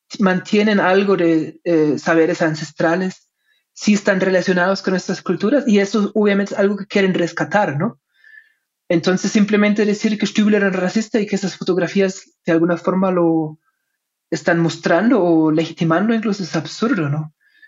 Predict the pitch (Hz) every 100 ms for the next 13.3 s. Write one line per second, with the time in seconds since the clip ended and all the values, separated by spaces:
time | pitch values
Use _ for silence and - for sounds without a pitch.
0 | _ _ 170 160 160 160 156 151 - 160
1 | 165 175 180 180 196 190 190 - _ _
2 | _ - - 175 208 208 214 190 - 180
3 | 170 214 196 190 180 185 185 196 180 170
4 | - 277 302 _ _ _ _ _ _ _
5 | - 160 156 151 151 151 143 143 139 -
6 | - _ _ - 196 196 311 - _ -
7 | 170 175 175 196 175 196 196 196 202 214
8 | 208 226 247 - 214 - _ - 190 180
9 | 220 233 196 - - 160 - 269 233 143
10 | 139 _ _ _ _ _ - - 147 151
11 | 165 165 165 170 170 202 170 147 135 -
12 | - 165 165 160 160 156 156 156 156 151
13 | 262 262